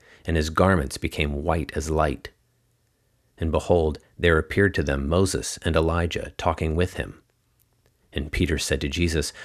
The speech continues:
"Lord, it is well that we are here. If you wish, I will make three booths here, one for you, and one for Moses, and one for Elijah."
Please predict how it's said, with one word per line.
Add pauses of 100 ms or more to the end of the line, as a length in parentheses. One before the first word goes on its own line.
(120)
"Lord,
it
is
well
that
we
are
here. (220)
If
you
wish,
I
will
make
three
booths
here,
one
for
you,
and
one
for
Moses,
and
one
for
Elijah."